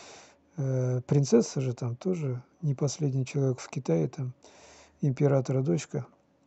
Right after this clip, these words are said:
Вот. И это через пять лет, говорит, она скончалась. Ну, умерла от, от депрессии. Вот так пишет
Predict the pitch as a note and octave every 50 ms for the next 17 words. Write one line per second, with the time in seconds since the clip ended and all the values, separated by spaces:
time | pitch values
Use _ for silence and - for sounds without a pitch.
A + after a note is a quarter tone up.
0 | _ _ _ _ _ _ _ _ _ _ _ _ _ - - - - - - -
1 | _ _ _ _ _ _ - D3 C#3 C3 C3+ B2+ - A3+ F#3+ G3 G#3 G3+ G3 G3
2 | F#3 F3 E3+ D#3+ - E3 D#3+ D#3 D3+ D3 C#3+ C3 - _ _ _ - - - _
3 | _ _ - - - E3 E3+ C#3+ - - F3 D#3+ D3+ E3+ F3 F#3+ F#3+ F#3+ - -
4 | E3 D3+ D3 D3 - D3 C#3 C#3 C#3+ C#3 C3+ C3 B2 B2+ - - - - - -
5 | C#3+ C3+ - D#3+ D3+ C3 A#2+ A#2+ B2 - - - - _ _ - A3+ G3 E3+ E3+
6 | E3 D3+ D3+ C#3 C3+ B2 A#2+ A#2 A#2 A#2 - - - - - _ _ _ _ _
7 | _ _ _ _ _ _ _ _ _ - _ _ - D3 B2+ B2 C3 C#3+ A#2+ -
8 | B2+ A#2+ G#2 - - - C3 A#2+ - - _ _ - _ _ _ _ _ _ _
9 | _ _ _ _ _ _ _ - - - _ _ _ _ _ _ - D#3+ D#3 F#3+
10 | F#3+ - F#3 E3 D#3+ - - D#3 D3+ - - D3+ - - - -